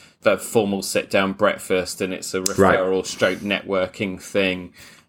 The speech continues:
Speaker 1: Um, and it is very, very structured. Everybody has to do an elevator pitch.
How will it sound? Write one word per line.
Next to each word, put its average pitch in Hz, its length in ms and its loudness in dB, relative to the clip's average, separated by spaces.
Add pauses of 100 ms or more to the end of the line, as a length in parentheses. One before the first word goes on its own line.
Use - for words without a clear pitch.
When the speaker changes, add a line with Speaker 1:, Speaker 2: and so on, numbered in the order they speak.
Speaker 1:
Um, 92 440 -2
and 110 160 0
it - 80 0
is 120 160 2
very, 120 340 4
very 110 240 4
structured. - 480 -4
Everybody 113 440 2
has 113 220 2
to 110 120 -4
do 110 160 4
an 98 200 -2
elevator 104 600 2
pitch. - 640 2